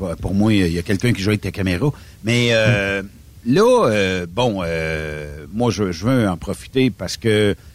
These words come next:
Speaker 1: c'est ta première chronique de l'année. Je veux te souhaiter
Speaker 2: Ouais.
Speaker 1: une bonne et heureuse année, beaucoup de santé à toi et tes proches.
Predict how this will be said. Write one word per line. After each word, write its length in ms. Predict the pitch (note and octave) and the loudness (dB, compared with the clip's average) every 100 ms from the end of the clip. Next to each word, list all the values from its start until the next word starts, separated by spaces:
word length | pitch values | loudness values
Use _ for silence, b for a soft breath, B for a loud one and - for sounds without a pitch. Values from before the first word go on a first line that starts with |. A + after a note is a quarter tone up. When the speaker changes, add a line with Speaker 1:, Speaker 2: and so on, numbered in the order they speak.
| - | -16
Speaker 1:
c'est 220 | - A2 | -6 -4
ta 100 | G#2+ | -4
première 320 | F#2+ G2+ G#2+ G#2 | -4 -2 -2 -2
chronique 360 | G2+ F#2+ G2+ | -2 0 0
de 100 | F#2 | 2
l'année. 580 | E2+ E2+ E2 G2+ C#3 C#3 | 2 2 2 2 4 2
Je 120 | G2+ | -2
veux 80 | F#2 | -4
te 60 | G2+ | -2
souhaiter 260 | A#2 G#2 | 2 4
Speaker 2:
Ouais. 60 | G#2 | 4
Speaker 1:
une 60 | G#2 | 4
bonne 220 | C3 E3 | 2 0
et 100 | A#2 | 2
heureuse 480 | G2+ F#2+ A#2+ B2+ G2+ | 0 0 0 0 0
année, 320 | F2 F2+ G2+ | 0 2 2
beaucoup 260 | G#2 A#2 F#3 | 0 -2 -2
de 40 | |
santé 600 | - C#3+ A2 - B2+ D3 b b b | 0 2 2 2 0 0 b b b
à 100 | G2 | -6
toi 280 | G2 A2+ C3+ | -4 0 2
et 60 | C#3 | 2
tes 160 | G#2+ F#2+ | 0 -4
proches. 540 | - F#2+ B2 D3 - | -2 -2 -2 -4 -12